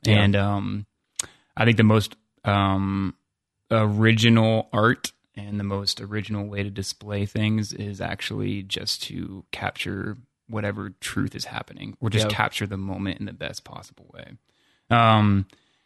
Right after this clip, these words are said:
Speaker 2: that's really been the goal. And, uh, that's when I, uh, kind of when I first started here, it was pretty much somewhat of a, a one-man show,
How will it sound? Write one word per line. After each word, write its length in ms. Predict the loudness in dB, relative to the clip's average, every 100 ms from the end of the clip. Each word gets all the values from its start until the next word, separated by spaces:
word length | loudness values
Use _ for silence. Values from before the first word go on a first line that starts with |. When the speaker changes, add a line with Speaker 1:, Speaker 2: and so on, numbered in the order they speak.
| 2
Speaker 2:
that's 160 | 4
really 120 | 6 8
been 100 | 6
the 60 |
goal. 380 | 6 6 4 -2 _
And, 460 | 4 6 6 6 6
uh, 400 | 6 4 2 2
that's 380 | 0 0 -4 -4
when 260 | 0 2
I, 400 | 6 6 4 2 -2
uh, 280 | -4 -4 -8 -4
kind 160 | 0 2
of 60 |
when 80 | 4
I 60 | 2
first 220 | 2 0
started 280 | 2 2 2
here, 220 | 0 0
it 40 | -2
was 160 | -4
pretty 260 | -4 0 4
much 340 | 2 0 -6 -10
somewhat 360 | 0 4 4
of 100 | 2
a, 80 | 0
a 80 | -2
one-man 440 | 0 4 4 2 2
show, 560 | 2 2 2 0 -2